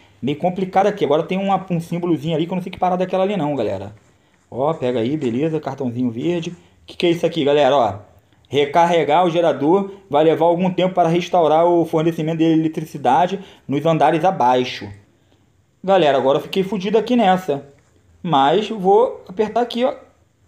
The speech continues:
Ih, galera, não sei que parada é essa não. Não sei que parada é essa não. Tem mais parada aqui pra abrir, cara. Que que é isso? Esse aqui é o, é o de quinhentos, galera. O de quinhentos.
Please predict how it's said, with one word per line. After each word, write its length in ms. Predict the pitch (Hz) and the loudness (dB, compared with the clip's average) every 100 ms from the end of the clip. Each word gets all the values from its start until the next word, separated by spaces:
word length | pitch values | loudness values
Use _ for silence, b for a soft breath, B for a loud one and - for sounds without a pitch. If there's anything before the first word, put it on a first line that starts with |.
| _ _ _ _ _ _ _ _ _ _ _ 269 | _ _ _ _ _ _ _ _ _ _ _ -4
Ih, 260 | 277 330 | 2 4
galera, 400 | 349 349 190 147 | 6 4 4 2
não 80 | 139 | -2
sei 140 | - | -8
que 60 | 170 | -2
parada 240 | 185 185 185 | 0 2 2
é 40 | |
essa 140 | 185 | 0
não. 240 | 170 107 110 - _ | -2 -4 -8 -20 _
Não 80 | 113 | -12
sei 120 | 143 | -12
que 60 | - | -4
parada 240 | 139 143 | -2 0
é 40 | 139 | 0
essa 180 | 139 | 0
não. 240 | 117 147 170 B B B _ - | -2 -2 -4 B B B _ -4
Tem 160 | 143 | 0
mais 180 | 185 180 | 2 2
parada 280 | 170 170 170 | 2 2 2
aqui 100 | 160 | 0
pra 140 | - | 0
abrir, 280 | 143 120 156 180 | 0 0 0 0
cara. 240 | 131 107 | -2 -4
Que 100 | 104 | -8
que 140 | - | -4
é 20 | 185 | -2
isso? 500 | 120 160 185 - 113 _ b b _ | -2 -2 -4 -8 -16 _ b b _
Esse 220 | - 123 143 | -10 -4 -4
aqui 180 | - | 0
é 40 | 147 | 2
o, 580 | 170 180 180 185 180 160 | 4 4 4 4 4 4
é 60 | |
o 80 | 131 | 4
de 120 | 127 | 2
quinhentos, 440 | - 160 131 127 120 | -4 -2 0 0 -2
galera. 260 | 107 104 | -2 0
O 60 | 113 | -2
de 80 | 135 | -6
quinhentos. 540 | 143 120 127 160 - | -4 0 0 -2 -6